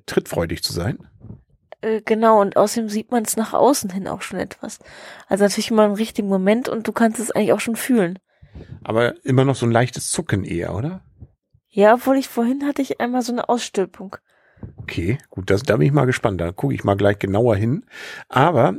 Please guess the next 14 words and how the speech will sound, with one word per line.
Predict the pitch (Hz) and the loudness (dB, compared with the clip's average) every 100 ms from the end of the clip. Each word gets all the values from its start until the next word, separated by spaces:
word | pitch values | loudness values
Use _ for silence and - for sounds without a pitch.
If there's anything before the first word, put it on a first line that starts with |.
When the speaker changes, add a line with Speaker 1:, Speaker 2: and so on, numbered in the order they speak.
| - | -4
Speaker 1:
ähm, | 123 127 131 | -2 0 -2
du | 135 147 | 2 4
hast, | 139 - 202 | 2 -4 -10
das | 135 113 | -6 -6
ist | - - | -2 0
ja | 104 | 0
wahrscheinlich | 101 110 104 | 0 -2 0
dann | 110 | -2
das | 110 101 | -2 -2
Typische, | - 185 101 104 147 - - - | -2 -2 0 0 -2 -4 -20 -4
wenn | 113 131 | 0 2
irgendwas | 139 135 113 | 2 2 0
sich | 120 113 | -2 -4
ändert, | 104 139 165 175 | 0 4 4 2